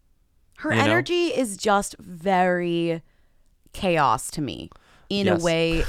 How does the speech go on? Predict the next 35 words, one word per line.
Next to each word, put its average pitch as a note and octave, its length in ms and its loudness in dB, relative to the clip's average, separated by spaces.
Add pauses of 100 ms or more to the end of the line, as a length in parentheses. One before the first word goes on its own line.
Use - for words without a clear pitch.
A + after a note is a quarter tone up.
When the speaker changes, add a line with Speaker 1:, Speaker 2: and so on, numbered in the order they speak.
Speaker 1:
that D#3+ 240 -2
feels F3 600 -2
like D#3 320 -2 (220)
people F#3 480 0
love D3+ 440 0
it, - 300 -16 (300)
you F#3 160 2
know? D#3+ 380 2 (260)
Speaker 2:
And C#3 180 0
regarding D3 540 4
the A#2+ 180 2
actual A2+ 360 0 (100)
people B2+ 400 -6
she A2 220 -6
dates, G2 520 -4 (420)
I, G#2+ 260 0
what A2 180 0
I A2+ 100 4
guess C3 240 -4
what A2+ 80 0
I A2+ 40 4
was G#2+ 120 -4
trying G#2+ 260 -2
to G#2 60 -2
say G#2 240 -2
was G2+ 160 -4
that G2+ 240 -2 (360)
I A2+ 140 2
would C3 180 -2
be A2+ 280 -4 (600)
as A2+ 280 2
surprised G2 920 -4
by G2 260 -2
Amber G2+ 320 -4
Heard G2 460 0